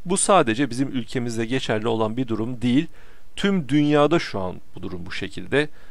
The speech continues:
Giderek bu fiyatlar daha da yükseliyor ve kartlar da artık stoklarda kalmamaya başladı. Bulunabilen kartlar da genelde çok pahalı. Mesela R X beş yüz yetmiş ve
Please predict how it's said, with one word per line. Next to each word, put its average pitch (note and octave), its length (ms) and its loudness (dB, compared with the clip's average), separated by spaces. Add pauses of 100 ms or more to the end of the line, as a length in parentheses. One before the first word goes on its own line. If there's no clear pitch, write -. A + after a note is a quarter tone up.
(300)
Giderek D3 420 4
bu C#3+ 60 -4
fiyatlar B2 560 2
daha A2 240 2
da G#2+ 60 2
yükseliyor A2 560 -2
ve A#2+ 100 2
kartlar G2+ 580 2
da A#2 140 0
artık A#2+ 400 -2
stoklarda G#2+ 800 -2
kalmamaya F#2+ 560 6
başladı. A2+ 500 -2 (540)
Bulunabilen F3+ 520 4
kartlar F3+ 580 4
da F3+ 160 4
genelde D#3 540 4
çok - 380 0
pahalı. A#2+ 380 4
Mesela C3+ 600 2
R B2+ 160 4
X D3+ 240 -2
beş D3 240 0
yüz C#3 140 -4
yetmiş C#3+ 440 -4
ve C3+ 220 2